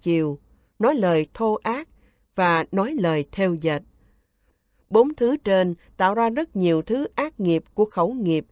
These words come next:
như trong kinh Tịnh Ấn Pháp Môn, quyển bốn và kinh Đại Tập, quyển tám thuyết minh. Chỗ gọi rằng xa lìa sáu mươi bốn thứ nghiệp của ác khẩu.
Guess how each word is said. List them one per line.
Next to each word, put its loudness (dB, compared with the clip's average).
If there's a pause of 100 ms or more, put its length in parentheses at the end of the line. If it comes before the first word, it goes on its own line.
(560)
như 4
trong 0
kinh -2 (420)
Tịnh 0
Ấn 0
Pháp -4
Môn, 0 (260)
quyển 0
bốn 4 (220)
và 2
kinh -4
Đại -2
Tập, -2 (240)
quyển 0
tám -2 (120)
thuyết -4
minh. 0 (1300)
Chỗ 6
gọi 0
rằng 0
xa -2
lìa 2
sáu -4
mươi -2
bốn 0
thứ 2
nghiệp 0
của -2
ác -8
khẩu. -2